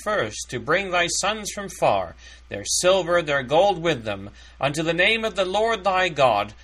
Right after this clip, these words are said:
and to the Holy One of Israel, because he hath glorified thee. And the sons of strangers shall build up thy walls, and their kings shall minister unto thee.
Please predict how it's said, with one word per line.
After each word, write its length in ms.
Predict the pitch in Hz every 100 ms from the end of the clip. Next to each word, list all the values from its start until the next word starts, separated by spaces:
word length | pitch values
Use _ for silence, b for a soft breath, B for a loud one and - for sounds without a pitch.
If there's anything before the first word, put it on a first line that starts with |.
| b
and 220 | 135 160
to 100 | 165
the 140 | 160 160
Holy 340 | 127 196 214
One 220 | 190 190
of 100 | 190
Israel, 520 | 170 151 113 113 107 107
because 400 | 113 131 123 113
he 120 | 131
hath 240 | 127 127
glorified 800 | - 147 185 156 - 123 107 101
thee. 260 | 110 98 - B B B
And 160 | 131 160
the 100 | 185
sons 500 | - 220 240 254 262
of 100 | 226
strangers 920 | - - 190 220 226 208 135 117 135
shall 300 | - 139 135
build 600 | 123 120 156 208 214 185
up 160 | 190
thy 180 | 185 175
walls, 540 | 165 131 123 117 120 127
and 100 | 120
their 160 | 107
kings 440 | - 165 175 180 151
shall 260 | 156 151
minister 520 | 135 131 135 - 135
unto 280 | 135 131 113
thee. 260 | 110 101